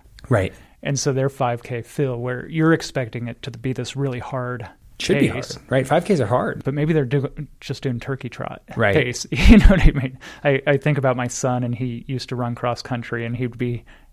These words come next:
Speaker 2: at the back chatting it up with somebody.
Speaker 1: Right.
Speaker 2: You know, <laughs> it's just like, it's not supposed to be fun.
Speaker 1: <laughs>
Speaker 2: Yeah, so.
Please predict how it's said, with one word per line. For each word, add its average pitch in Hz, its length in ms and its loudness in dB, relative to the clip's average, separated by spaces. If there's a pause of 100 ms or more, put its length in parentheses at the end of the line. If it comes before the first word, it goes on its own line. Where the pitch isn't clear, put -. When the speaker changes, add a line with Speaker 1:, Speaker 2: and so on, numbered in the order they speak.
(120)
Speaker 2:
at 143 140 -2
the 135 80 -4
back 117 360 -2
chatting 120 360 -4
it 113 80 -10
up 117 160 -10
with 120 120 -10
somebody. - 480 -12 (120)
Speaker 1:
Right. 110 180 -2 (140)
Speaker 2:
You 139 140 -4
know, 123 100 -4
<laughs> - 20 -14
it's - 680 6
just - 260 -6
like, 127 200 -10 (240)
it's - 120 -12
not 185 200 -2
supposed 170 400 -4
to - 80 -4
be 196 40 0
fun. 180 580 2
Speaker 1:
<laughs> 120 80 2
Speaker 2:
Yeah, 135 320 0
so. - 340 -8